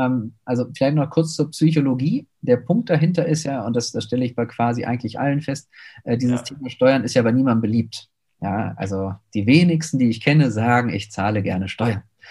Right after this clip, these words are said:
Speaker 2: Ja.
Speaker 1: Ähm, und ich habe mir das irgendwann mal relativ einfach gemacht und habe gesagt, "Ich verstehe das nicht mehr als die Zwangsabgabe an den Staat oder irgend sowas, sondern ich sage einfach, ich bin der Geldeinsammler fürs Finanzamt.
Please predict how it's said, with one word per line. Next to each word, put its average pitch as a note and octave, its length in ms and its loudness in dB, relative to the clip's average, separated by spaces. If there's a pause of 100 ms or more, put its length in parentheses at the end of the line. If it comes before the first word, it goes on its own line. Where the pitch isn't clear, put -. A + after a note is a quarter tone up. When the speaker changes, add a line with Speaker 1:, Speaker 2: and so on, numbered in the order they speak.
(240)
Speaker 2:
Ja. F#2+ 80 -8 (180)
Speaker 1:
Ähm, C3+ 380 0 (320)
und C#3+ 300 2 (100)
ich D3+ 160 0
habe F3 100 6
mir G3 80 0
das D#3 160 4
irgendwann E3+ 380 4
mal D#3 100 4
relativ D3 460 0
einfach C3+ 400 -2
gemacht A2+ 320 -2
und A#2 120 -2
habe B2+ 220 0
gesagt, B2 360 0
"Ich F3+ 180 -4
verstehe D3+ 400 0
das - 180 2
nicht D#3+ 240 0
mehr D3+ 220 2
als B2+ 340 -2
die A#2 140 0
Zwangsabgabe B2 840 0
an A#2+ 140 0
den A#2 140 0
Staat A#2 340 -2
oder B2+ 180 -2
irgend D3 300 0
sowas, E3 300 -6
sondern D3 220 -2
ich B2 140 -4
sage C3+ 260 0
einfach, B2+ 280 -4
ich F3+ 260 -4
bin F3+ 320 2
der C#3 160 -4
Geldeinsammler B2+ 800 0
fürs A2 220 -4
Finanzamt. G#2+ 600 -4